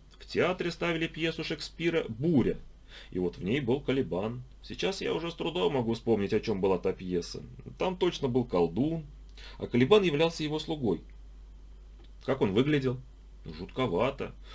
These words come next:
Это был не человек, а какой-то дикий монстр, сын ведьмы. А почему ты спросил? Да так, имя вспомнилось. Ой, зараза, долбаные колючки! Алик остановился, нечаянно уколовшись вьющимся стеблем,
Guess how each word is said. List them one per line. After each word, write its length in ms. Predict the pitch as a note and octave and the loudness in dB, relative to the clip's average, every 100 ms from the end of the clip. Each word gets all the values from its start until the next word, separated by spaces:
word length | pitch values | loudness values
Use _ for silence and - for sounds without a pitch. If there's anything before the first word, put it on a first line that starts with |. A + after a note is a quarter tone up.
| - - | -16 -8
Это 280 | - G#3+ G#3+ | 0 2 4
был 160 | F3+ F3+ | 4 4
не 120 | E3 | 2
человек, 500 | D#3 D#3 C3 E3 A#2 | 4 6 6 4 2
а 60 | |
какой-то 360 | F2+ - G2 F#2+ | -2 0 0 0
дикий 240 | F2 F2 | -2 -2
монстр, 540 | E2+ F2 A2+ A2+ - - | 0 2 2 0 -8 -10
сын 260 | - B2 D3 | -6 -4 0
ведьмы. 480 | A2+ D3 B2 G2 D#2+ - - | 2 2 0 -4 -6 -14 -14
А 60 | - | -12
почему 240 | - F#3 | -4 0
ты 100 | G#3+ | 0
спросил? 420 | G3 G3 F#3 B2 - - - - | 0 -2 -4 -6 -8 -14 -20 -16
Да 160 | - D#3 | -4 -4
так, 320 | - - - - | -4 -8 -8 -10
имя 260 | - G3 A#2 | -2 0 0
вспомнилось. 580 | - G2+ F2 D#2+ D#2+ - | 0 0 0 -4 -8 -2
Ой, 140 | A#2+ | 0
зараза, 960 | F#2 E2+ F#2 G#2 C#3 A#2 C#3 B2 G2 F2 - | 0 -4 0 6 6 8 8 8 6 0 -4
долбаные 560 | A#2 G#3 C3+ G2 A2+ G#2+ | 12 12 12 8 6 4
колючки! 760 | - C3+ E3 C#3 - - E2 - - - - - - - - - - - - - - - | 6 6 8 6 4 -4 -10 -12 -20 -20 -20 -20 -20 -18 -18 -18 -18 -20 -18 -18 -16 -6
Алик 260 | - G2+ G2 | 2 2 2
остановился, 600 | F2+ F#2+ F#2+ C3 F3+ E3+ | -2 0 2 2 0 -2
нечаянно 420 | A2+ F2+ G#2 F#2 | -4 2 2 2
уколовшись 680 | F2+ F#2+ F#2+ G2 - E2+ - | 0 2 4 2 0 -6 -6
вьющимся 520 | F2+ G2 G2+ F2+ F2+ E2+ | -4 -2 -2 -4 -6 -6
стеблем, 560 | - D3 C#3 C3+ C3 | 0 2 2 -2 -4